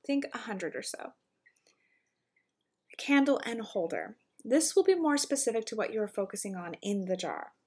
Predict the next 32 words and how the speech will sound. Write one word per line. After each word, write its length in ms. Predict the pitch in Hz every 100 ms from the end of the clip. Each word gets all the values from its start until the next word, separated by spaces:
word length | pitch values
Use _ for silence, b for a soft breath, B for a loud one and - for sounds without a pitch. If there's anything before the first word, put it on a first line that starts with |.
| - - -
Have 160 | 208 220
lots 260 | 226 226 226
of 80 |
abundance 540 | 214 214 233 254 285 285
this 180 | 320 -
year? 300 | 330 330 330 -
Maybe 380 | 254 285 349
go 160 | 330 302
with 160 | 302 285
a 120 | 269
white 240 | 233 - -
candle. 400 | 120 - - - _ b b b 269
Otherwise, 640 | 311 339 330 311 311 -
consider 760 | - 285 - 320 330 330 311 -
something 520 | 302 285 285 277 269
for 220 | - 269
wealth, 320 | 240 175 196 196
like 160 | 190
green 260 | - 240 226
or 100 | 180
purple, 480 | - 220 214 175 165
or 140 | 180
a 80 | 190
light 320 | 220 233 -
blue 220 | 233 240
for 300 | 220 196 185 -
health, 380 | 254 95 - _ B B B B B -
yellow 320 | 220 240 240
for 180 | 240 208
laughter 520 | 202 214 226 214 196
and 160 | 196
trust, 640 | - 247 247 240 - -